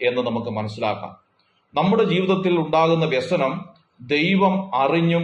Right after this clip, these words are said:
അനുവദിച്ചും തരുന്നതാണ്. എന്തിനാണ് നമ്മുടെ ജീവിതത്തിൽ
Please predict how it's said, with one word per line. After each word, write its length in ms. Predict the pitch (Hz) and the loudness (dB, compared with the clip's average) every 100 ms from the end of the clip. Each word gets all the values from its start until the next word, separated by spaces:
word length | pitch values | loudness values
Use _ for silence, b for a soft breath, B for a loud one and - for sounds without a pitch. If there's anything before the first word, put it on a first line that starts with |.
| 165 120 | -2 -4
അനുവദിച്ചും 640 | 127 156 160 165 160 156 | -2 0 0 0 0 -4
തരുന്നതാണ്. 540 | 123 117 113 101 - - _ _ _ _ - | -2 -4 -4 -6 -8 -18 _ _ _ _ -2
എന്തിനാണ് 760 | 160 214 220 247 214 190 185 185 - - | 0 2 2 2 4 4 2 0 -4 -6
നമ്മുടെ 340 | 139 165 185 180 | -2 0 0 0
ജീവിതത്തിൽ 520 | 151 165 165 170 | 0 0 0 0